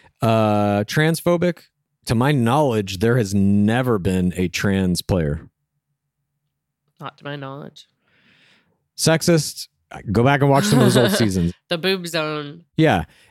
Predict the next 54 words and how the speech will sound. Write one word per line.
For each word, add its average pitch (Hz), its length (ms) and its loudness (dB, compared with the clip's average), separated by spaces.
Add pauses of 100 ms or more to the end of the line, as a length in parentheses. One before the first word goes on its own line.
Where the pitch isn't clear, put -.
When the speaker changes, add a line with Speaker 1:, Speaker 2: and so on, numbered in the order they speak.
(140)
Speaker 1:
I 143 80 0
mean, 147 140 4
it, 147 140 0
it 147 160 0
started 180 380 2
out 131 220 0
that 135 200 -2
way. 123 400 0
I 123 120 2
do 135 180 0
think 135 220 0
that 120 160 0
has 120 160 0
gotten 98 340 -2
better. 107 540 -2
I'm 101 100 -2
not 110 180 0
saying 107 280 -2
it's 95 120 -4
great, 92 520 -2
but 104 120 0
I 104 80 2
think 117 220 -4
that 117 160 0
has 127 240 0
gotten 107 300 0
better 98 260 2
with 110 180 0
time. 110 440 0
Speaker 2:
They 190 100 -4
don't 214 240 -8
zoom 180 480 -8
in 175 180 -6
on 156 160 -8
people's 151 520 -12
boobs 151 640 -14
and 123 100 -18
asses 127 600 -16
like - 200 -16
they 95 140 -14
did. - 360 -18 (340)
Speaker 1:
Right. 202 240 0
Speaker 2:
But 165 140 -14
they 175 80 -8
used 190 260 -10
to 175 80 -6
have 147 240 -6
whole 160 480 -6
sequences 143 720 -16
where - 120 -18
they - 140 -18
would - 140 -20
do - 160 -18
that. 55 300 -16